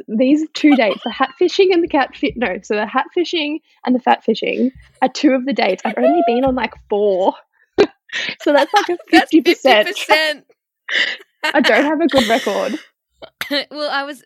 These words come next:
Speaker 2: <laughs> my next question is: Someone said to us, "How common would you say catfishing is in Australia versus the U K?" And I can <laughs> see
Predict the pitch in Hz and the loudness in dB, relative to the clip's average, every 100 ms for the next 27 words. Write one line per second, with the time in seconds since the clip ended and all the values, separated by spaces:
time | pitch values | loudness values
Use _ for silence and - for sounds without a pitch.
0 | 247 269 320 320 339 392 - 269 277 277 | -10 -2 0 2 0 -2 -4 -4 -4 -4
1 | 277 190 165 170 - - - - - 262 | -8 -8 -10 -16 -20 -20 -20 -12 -6 -4
2 | 294 294 - 240 233 208 175 170 220 240 | -4 -8 -6 -6 -4 -4 -4 -6 -2 0
3 | 277 254 240 214 208 185 220 226 196 - | 0 0 0 0 -2 -4 -4 -2 -4 -2
4 | 208 - 208 - 196 185 185 - 190 202 | -4 -2 -4 -4 -4 -6 -6 -8 -8 -6
5 | - 185 185 180 180 185 196 180 175 175 | -4 -4 -4 -4 -4 -6 -10 -10 -6 -6
6 | 175 185 185 165 254 294 - 359 - - | -6 -10 -10 -4 -4 -2 -6 -10 -12 -14
7 | 269 339 | -6 -4